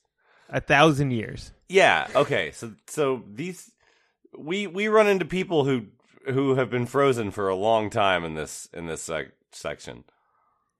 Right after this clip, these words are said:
Speaker 1: It also sounds like they live for a, a really long time because, like, one of them says, like, "I was only, like, a few hundred years old," like a, like a child when this happened
Speaker 2: Yeah.
Speaker 1: or something like
Speaker 2: Like,
Speaker 1: that.
Speaker 2: I was getting confused in this section because they, they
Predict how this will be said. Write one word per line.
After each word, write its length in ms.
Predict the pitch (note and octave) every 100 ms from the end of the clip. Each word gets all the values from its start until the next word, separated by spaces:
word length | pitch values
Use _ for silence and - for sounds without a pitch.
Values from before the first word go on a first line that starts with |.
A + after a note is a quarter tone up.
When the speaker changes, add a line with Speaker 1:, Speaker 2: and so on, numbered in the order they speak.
| _ -
Speaker 1:
It 100 | E3+
also 260 | A3 -
sounds 320 | A#3+ F3+ E3+ E3
like 100 | E3
they 100 | D3+
live 380 | A#2+ C3 C#3+
for 240 | - C3 A#2
a, 180 | A2 G#2+ _ _ _ -
a 120 | B2
really 380 | G#2+ B2 C#3 C3+
long 280 | C3+ C3+
time 380 | C3 C#3 C3+ C#3+
because, 360 | C3 - A#2+ -
like, 140 | A#2+
one 180 | C3+ D#3+
of 80 | F3
them 140 | D3
says, 260 | - C#3 A#2+
like, 140 | B2
"I 140 | - C#3
was 120 | C3+
only, 260 | C#3 C#3 B2+
like, 180 | A#2+
a 60 | A#2
few 320 | - C#3+ C#3
hundred 360 | B2 C3 B2 A2
years 260 | A#2+ A#2+ A#2
old," 420 | A#2+ A2+ G#2 - _ _ _ _ _ -
like 140 | A2+ B2
a, 160 | A2 -
like 200 | A#2 - -
a 140 | A#2
child 600 | A2+ - C3 B2 B2 A2 G#2+
when 200 | A2+ A2
this 180 | A2 -
happened 180 | A2 C#3+
Speaker 2:
Yeah. 240 | A2 D#2+
Speaker 1:
or 40 | -
something 280 | G#2+ G#2
like 80 | G2+
Speaker 2:
Like, 120 | C#3 -
Speaker 1:
that. 100 | D#3
Speaker 2:
I 80 | F3+
was 140 | F#3
getting 200 | F#3+ F3+
confused 560 | D3+ C3+ D3 D#3+ D3 B2+
in 100 | A2+
this 120 | G#2
section 340 | B2 G#2+ A2+
because 380 | G#2 G2+ A2 F2+
they, 420 | G2+ G2+ G2+ F#2+ -
they 680 | F#2+ F2 G#2+ G#2 G#2+ G#2